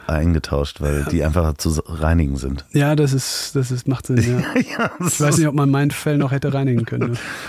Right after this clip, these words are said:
Speaker 1: Okay, ah, du
Speaker 2: Okay.
Speaker 1: hast es nicht behalten.
Speaker 2: Doch, ich hab's. Meine Katze schläft heute drauf.
Speaker 1: <laughs>
Speaker 2: Die liebt es auf der Heizung. <laughs> Aber das ist sauber, alles gut.
Speaker 1: So, es geht weiter. Du wirst, äh, weißt du schon, wie dein nächstes Projekt wird?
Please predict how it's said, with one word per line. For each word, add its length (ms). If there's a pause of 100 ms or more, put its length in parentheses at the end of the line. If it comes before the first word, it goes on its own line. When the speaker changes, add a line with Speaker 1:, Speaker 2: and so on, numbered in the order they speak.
(160)
Speaker 1:
Okay, 460
ah, 100
du 120
Speaker 2:
Okay. 80
Speaker 1:
hast 160
es 60
nicht 240
behalten. 540
Speaker 2:
Doch, 160
ich 140
hab's. 160
Meine 180
Katze 300
schläft 240
heute 180
drauf. 320
Speaker 1:
<laughs> 1160
Speaker 2:
Die 40
liebt 320
es 140
auf 140
der 120
Heizung. 360 (360)
<laughs> 260
Aber 340 (800)
das 100
ist 40
sauber, 280
alles 240
gut. 140 (260)
Speaker 1:
So, 340 (360)
es 180
geht 240
weiter. 480
Du 300
wirst, 420
äh, 220
weißt 640
du 80
schon, 300
wie 100
dein 160
nächstes 360
Projekt 440
wird? 300